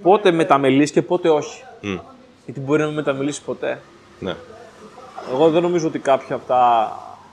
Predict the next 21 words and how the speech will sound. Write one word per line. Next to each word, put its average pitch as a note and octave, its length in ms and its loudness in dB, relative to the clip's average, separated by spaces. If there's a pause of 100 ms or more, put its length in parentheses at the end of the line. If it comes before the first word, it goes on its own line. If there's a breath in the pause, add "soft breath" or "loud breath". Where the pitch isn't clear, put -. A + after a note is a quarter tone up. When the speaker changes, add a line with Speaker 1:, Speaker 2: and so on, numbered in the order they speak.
Speaker 1:
από - 180 -10
τους B2+ 100 -14
ανθρώπους C3+ 340 -6
που C3 80 -10
ζουν, B2 180 -8
από A2+ 120 -10
τα A#2+ 80 0
άτομα A#2 320 -2
που A#2+ 220 -8
είναι A#2 140 -8
κοντά B2 280 0
σε A#2+ 120 -12
αυτό, A#2 320 -4 (640)
ότι A#2+ 200 -8
ζουν C#3 320 -4
μια C#3+ 120 0
ζωή C3+ 460 4
που C3+ 140 -4
έχουνε B2+ 720 -4 (520)
να B2+ 320 -4
ζήσουνε A#2+ 760 -6